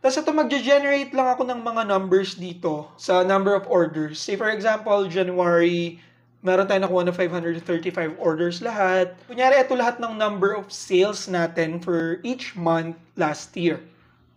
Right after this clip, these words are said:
Para mas madali nating makita kung ano yung pinakamaliit na value and high values, lagyan natin ng comma yung mga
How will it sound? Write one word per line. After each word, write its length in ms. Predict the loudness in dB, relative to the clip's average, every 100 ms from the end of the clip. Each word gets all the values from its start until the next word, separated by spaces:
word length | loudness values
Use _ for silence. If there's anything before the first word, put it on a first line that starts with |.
| _ 0
Para 240 | 2 4
mas 160 | 0 -2
madali 320 | 2 0 0
nating 400 | -2 -4 -6 -8
makita 560 | -8 -10 -2 0 0
kung 80 | -4
ano 80 | -8
yung 160 | -10 -8
pinakamaliit 720 | -6 -4 -4 -2 -4 -4 -4
na 80 | 2
value 320 | 4 2 -2
and 160 | -6
high 180 | -4 -4
values, 800 | 0 0 0 -2 -6 -6 -10 -8
lagyan 320 | -6 0 2
natin 320 | 2 0 -2 -10
ng 80 | -12
comma 380 | -2 0 0 -2
yung 240 | -4 -4
mga 400 | -6 -4 -6 -8